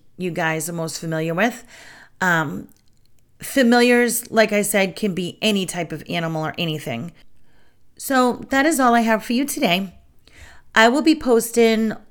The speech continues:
the list of the magical creatures, um, and the color correspondences on my Facebook group,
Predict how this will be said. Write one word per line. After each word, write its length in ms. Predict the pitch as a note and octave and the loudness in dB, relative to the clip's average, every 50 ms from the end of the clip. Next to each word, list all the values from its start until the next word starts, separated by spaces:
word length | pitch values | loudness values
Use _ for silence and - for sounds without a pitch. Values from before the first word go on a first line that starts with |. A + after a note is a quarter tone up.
| - - _ - _ _ _ _ _ - - | -20 -20 _ -20 _ _ _ _ _ -10 0
the 340 | - G#3+ F#3+ F#3+ F#3 F3+ F3+ | 0 2 2 4 2 0 0
list 400 | - - G3+ G#3 F#3 - - - | -2 -2 -2 -2 -2 -2 -2 -2
of 120 | G#3+ F#3+ | -2 -2
the 60 | G#3 | 0
magical 380 | G3+ G3 F#3+ F#3+ F#3+ A3+ G#3 A3+ | 2 2 2 2 2 0 -4 -6
creatures, 840 | G#3+ - - A3+ G3+ - - G#3+ G3+ G3+ G3 G3 G3 G3 F#3+ E3 - - - | -6 -2 -2 -2 -2 0 0 2 2 4 4 4 2 2 0 -4 -8 -6 -4
um, 440 | F3+ F3 E3 D#3+ D#3+ D#3+ D#3+ D#3+ - - - - - - - - | -2 0 0 0 -2 -4 -8 -10 -14 -18 -20 -20 -20 -20 -14 -6
and 220 | - G3 F3 E3+ E3 | -4 -2 -2 -2 -2
the 60 | D#3 | -4
color 300 | - - C4 A#3+ A#3+ A#3+ | -4 -2 -2 -2 -2 -2
correspondences 1080 | A#3+ B3 B3 A#3 A#3 A3+ - - A3+ G#3+ G#3+ G#3+ G3+ G3+ - A3+ G#3+ G#3 G#3 G3+ G3+ | -2 0 0 2 2 0 0 0 0 2 2 0 -2 0 0 0 2 2 0 -2 -4
on 140 | - - F3+ | -4 -4 -2
my 120 | F3 E3+ E3+ | -2 -2 -4
Facebook 480 | - - A#3 A#3+ A#3 - - A#3 A3+ | -2 0 0 0 0 0 -4 -4 -2
group, 380 | - A#3 A#3+ A#3 A#3 A#3 - | 0 0 2 2 2 0 -4